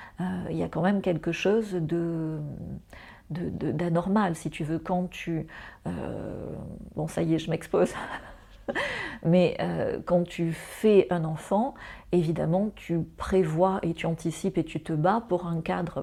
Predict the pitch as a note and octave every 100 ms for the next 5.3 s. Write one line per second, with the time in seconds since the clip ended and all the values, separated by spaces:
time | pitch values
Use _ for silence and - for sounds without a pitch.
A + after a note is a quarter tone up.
0 | - E3+ E3 - D#3+ - G#3 - D#3+ D#3+
1 | E3+ D#3+ E3 G#3 E3 - - - - -
2 | E3+ D3+ F3+ - F3+ E3+ - D#3 E3 E3+
3 | E3+ F3 E3+ D#3 - D#3 F3 E3+ - D3+
4 | D#3 D3+ D#3+ D3 F3 E3 D#3 D3+ - E3
5 | - -